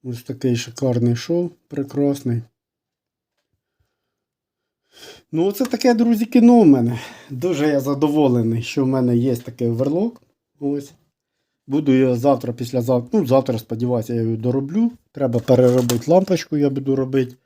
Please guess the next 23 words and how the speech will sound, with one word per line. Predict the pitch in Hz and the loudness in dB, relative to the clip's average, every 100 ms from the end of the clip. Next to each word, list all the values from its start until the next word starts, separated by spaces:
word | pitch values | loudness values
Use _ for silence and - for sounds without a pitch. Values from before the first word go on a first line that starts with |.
| _ _ _ | _ _ _
світлодіодну, | - 139 139 127 131 131 131 120 117 | -4 -2 0 0 2 2 2 0 -2
оце | 113 127 117 | 0 -2 -2
все | 113 113 104 _ _ | -4 -8 -10 _ _
недорозумі-, | 120 120 123 120 117 120 127 127 | -6 -4 -2 -4 -2 -2 -2 -4
непорозуміння | 123 127 123 117 123 120 113 | -6 -4 -6 -2 0 0 0
я | 110 | -2
викину. | 113 185 196 185 180 _ _ _ _ _ _ _ _ _ | -2 -2 -2 -6 -8 _ _ _ _ _ _ _ _ _
Е, | 127 120 123 123 120 117 | -8 -4 -2 -2 -2 0
цоколь | 147 147 | 2 4
я | 139 | 4
викину | 143 190 160 135 | 4 2 2 4
і | 123 | 4
вставлю | 120 - 175 151 | 2 0 0 0
сюди | 120 117 131 | -4 0 0
світлодіодну. | 120 123 135 123 123 120 110 98 104 92 _ _ _ _ _ _ _ _ _ _ | 0 -4 -4 -2 0 0 -2 -6 -8 -10 _ _ _ _ _ _ _ _ _ _
Ось. | - 117 98 - - - - - - _ - | -6 -6 -6 -12 -18 -20 -20 -20 -20 _ -12
Ну, | 233 262 | -10 -8
це | 208 | -12
таке, | - 190 208 | -8 -6 -4
друзі, | 143 147 143 | -4 -4 -2
в | |
мене | 127 123 120 | -2 0 -2
кіно. | 117 110 107 | -4 -8 -8